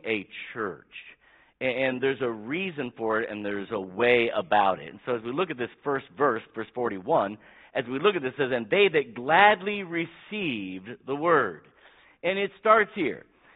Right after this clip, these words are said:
The, the re-, the reality is this. No one can be a part of God's church apart from receiving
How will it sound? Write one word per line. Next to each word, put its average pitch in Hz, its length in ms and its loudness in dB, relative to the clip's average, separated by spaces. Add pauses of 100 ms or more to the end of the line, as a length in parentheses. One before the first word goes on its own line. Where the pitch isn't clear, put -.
(120)
The, 147 380 -4 (140)
the 156 100 2
re-, 156 300 -2
the 156 80 -6
reality 202 480 4
is 165 160 -2
this. 92 180 -2 (500)
No 208 440 6
one 101 380 0 (1000)
can 160 180 0
be 156 120 2
a 147 60 2
part 170 460 2
of 127 180 2 (360)
God's 151 280 6 (200)
church 104 360 -2 (880)
apart 262 500 6 (120)
from 107 400 4 (440)
receiving 123 840 -4